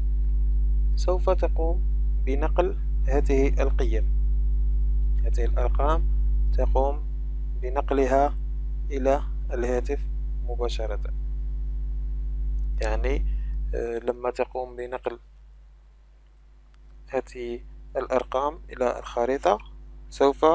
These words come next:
يعطيك مكانك بالضبط أو مكان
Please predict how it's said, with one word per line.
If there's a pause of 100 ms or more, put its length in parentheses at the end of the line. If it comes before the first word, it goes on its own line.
(1400)
يعطيك (680)
مكانك (260)
بالضبط
أو
مكان